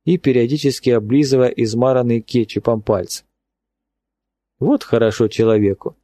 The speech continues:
Едет с комфортом, как на веранде в своем заднем дворе. Интересно, чем они закупились в Демидовске? Тоже, небось, боеприпасами. Или сайдингом. Товар очень популярный. Или кровельными материалами.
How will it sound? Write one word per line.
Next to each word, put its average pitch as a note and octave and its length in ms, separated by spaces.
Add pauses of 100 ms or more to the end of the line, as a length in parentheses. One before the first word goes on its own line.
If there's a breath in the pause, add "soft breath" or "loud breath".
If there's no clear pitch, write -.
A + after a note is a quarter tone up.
(380)
Едет B2 400
с - 100
комфортом, A#2+ 720 (200)
как B2+ 220
на C3+ 120
веранде C3+ 440
в A2 60
своем A#2+ 240
заднем A2+ 400
дворе. A#2 440 (920)
Интересно, C#3+ 800 (320)
чем G#3+ 340
они F#3 260
закупились C3 640
в A#2 120
Демидовске? A#2+ 640 (640)
Тоже, A#2+ 280
небось, A2 360
боеприпасами. A#2 1000 (320)
Или D3+ 240
сайдингом. A2+ 720 (400)
Товар A#2+ 260
очень A#2+ 320
популярный. A2 680 (560)
Или A#2+ 160
кровельными A2+ 600
материалами. A2 840